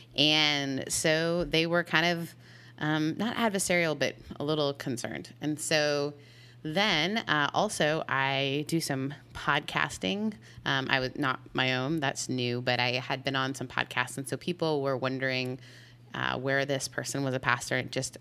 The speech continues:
was right around that time. And then there were folks from the community who knew me because I'd lived in that area for a while, who, um, were like, "Hey,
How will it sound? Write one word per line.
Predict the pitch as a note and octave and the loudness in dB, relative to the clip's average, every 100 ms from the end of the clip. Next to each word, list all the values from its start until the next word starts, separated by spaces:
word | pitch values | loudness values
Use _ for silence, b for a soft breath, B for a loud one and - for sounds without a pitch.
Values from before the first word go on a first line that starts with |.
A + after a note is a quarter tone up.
| - - | -12 -6
was | C#3 | -4
right | B2+ B2+ | -2 -2
around | B2+ B2 | 0 -2
that | B2 - | -4 -8
time. | - B2 C3+ C4+ - B B B B | -6 -4 -2 -6 -8 B B B B
And | - F3 | 0 2
then | F3+ F#3+ | 2 2
there | |
were | F#3 F3+ | 0 0
folks | G3 G3 - | -2 -4 -2
from | G3+ | 0
the | E3+ | 0
community | - E3+ F3+ A3 E3 D#3 | 0 0 2 2 2 0
who | D3+ D3+ | 2 0
knew | D3+ D#3+ | 2 2
me | D3 | 0
because | C3 C#3 B2+ | 0 -2 -2
I'd | C3 C3 | -2 2
lived | C3+ C#3 | 0 0
in | B2 B2+ | -2 0
that | B2 - | -2 -2
area | B1+ - G3 | -2 -2 -2
for | - G#3+ | -2 -4
a | G#3+ | 0
while, | A3+ A#3 B3+ B B B B | 0 -2 -4 B B B B
who, | E3 D3 C#3 C3 | -2 0 2 0
um, | - C3 C3 B2+ B2 | -2 -2 0 -2 -2
were | C3+ | 0
like, | B2 B2+ - | 0 -2 2
"Hey, | F#3+ D#3+ C#3+ | 2 2 -2